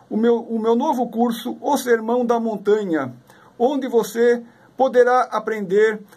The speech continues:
o, o que muitos consideram como sendo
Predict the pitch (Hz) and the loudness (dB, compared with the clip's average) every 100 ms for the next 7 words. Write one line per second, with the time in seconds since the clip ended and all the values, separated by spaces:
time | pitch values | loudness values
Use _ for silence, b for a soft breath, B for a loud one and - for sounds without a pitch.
0 | B B B _ - 269 - - 175 240 | B B B _ -6 -4 -4 -10 -10 -6
1 | 220 254 233 320 311 254 - 247 240 226 | -4 -2 0 0 -2 -6 -2 -2 0 -2
2 | 202 233 233 214 233 226 202 214 240 233 | 2 2 2 0 -2 -2 -2 -2 0 0